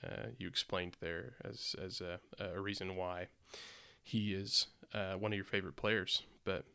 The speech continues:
I, uh, <clears throat> wanted to get back. So let's, let's circle back around to the national team a-, at large.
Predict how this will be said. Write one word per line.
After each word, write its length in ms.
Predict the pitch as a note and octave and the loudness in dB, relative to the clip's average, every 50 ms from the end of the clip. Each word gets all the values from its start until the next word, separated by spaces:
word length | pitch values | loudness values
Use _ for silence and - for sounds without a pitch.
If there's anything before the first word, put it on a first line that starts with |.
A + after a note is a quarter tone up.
| _ _ _ _ - - - - - - - - - - - | _ _ _ _ -16 -16 -16 -16 -18 -18 -20 -20 -20 -4 4
I, 240 | - A2+ A2+ A#2 A#2 | 8 10 10 12 12
uh, 200 | A2+ G#2+ G2+ G2 - - - _ _ - | 12 12 12 10 8 2 -6 _ _ 10
<clears throat> 1040 | F3 E3 D3 B2 - - - - - - - - - _ _ _ - - - - - | 10 10 10 8 4 0 -8 -16 -18 -20 -20 -20 -20 _ _ _ 2 2 4 10 12
wanted 220 | D#3 D3+ D3+ B2+ | 12 12 12 12
to 60 | B2+ | 12
get 180 | B2 C#3+ B2 A#2+ | 10 6 8 8
back. 420 | B2 A#2 A#2 A2+ - - - - - - - | 8 8 8 8 6 2 -4 -6 -8 0 4
So 420 | - - C3 A#2 A2+ G#2+ A2 A2+ - | 10 12 12 12 12 12 12 8 6
let's, 340 | B2+ C#3 C#3+ - - - - - - - - - - - - - - - | 6 6 8 8 8 6 6 4 -4 -20 -20 -20 -20 -18 -18 -20 -2 2
let's 480 | - C3 - - - - - - - - - | 4 8 10 10 10 10 10 8 6 6 6
circle 420 | - - - C#3 C3 - C3+ A#2+ | 8 10 12 12 12 12 10 10
back 260 | A#2+ B2 A2+ A2+ - | 12 10 10 10 10
around 380 | B2 A2+ A2 A2 A2 A2+ A2+ A2 | 12 12 12 12 12 12 12 12
to 80 | - A#2+ | 10 8
the 60 | A2+ | 8
national 420 | G#2+ G#2+ G#2+ G#2 - - - G#2+ | 8 8 6 6 6 6 6 4
team 320 | G2 - - A#2 A2 G#2 G2+ | 4 4 4 4 6 6 6
a-, 260 | F#2+ G2 G#2+ - - | 4 4 2 2 2
at 200 | A2 A2 - - | 0 0 0 0
large. 600 | G#2+ G#2 G2+ G2+ F#2+ G2+ A2 A2+ A#2 - - - | -2 0 0 0 0 -2 -2 0 2 2 2 0